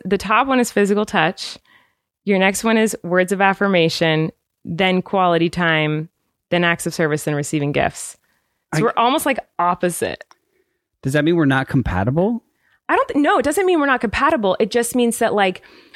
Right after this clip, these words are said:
Speaker 1: you try to adjust. The point of this is that you try to adjust how you show love so that you're doing the thing the other person feels the most loved by. Do you know
Speaker 2: Oh
Speaker 1: what I
Speaker 2: my
Speaker 1: mean?
Speaker 2: God. You, this actually, you,
Speaker 1: Listen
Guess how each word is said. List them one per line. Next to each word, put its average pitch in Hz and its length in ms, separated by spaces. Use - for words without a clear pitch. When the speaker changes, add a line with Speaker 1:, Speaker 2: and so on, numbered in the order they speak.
Speaker 1:
you 214 120
try 240 300
to 285 220
adjust. 190 720
The 214 100
point 277 320
of 185 80
this 156 240
is 185 160
that 196 120
you 214 120
try 214 260
to 220 220
adjust 180 520
how 202 200
you 185 220
show 165 360
love 262 480
so - 280
that 185 340
you're 208 200
doing 214 420
the 196 80
thing 190 280
the 185 140
other 185 220
person 175 600
feels 170 680
the 175 80
most 165 180
loved 160 140
by. 135 100
Do 104 120
you 214 60
know 208 60
Speaker 2:
Oh 202 40
Speaker 1:
what 202 60
I 196 40
Speaker 2:
my 190 60
Speaker 1:
mean? 190 260
Speaker 2:
God. 226 60
You, 143 220
this 139 260
actually, 123 360
you, 139 140
Speaker 1:
Listen 427 360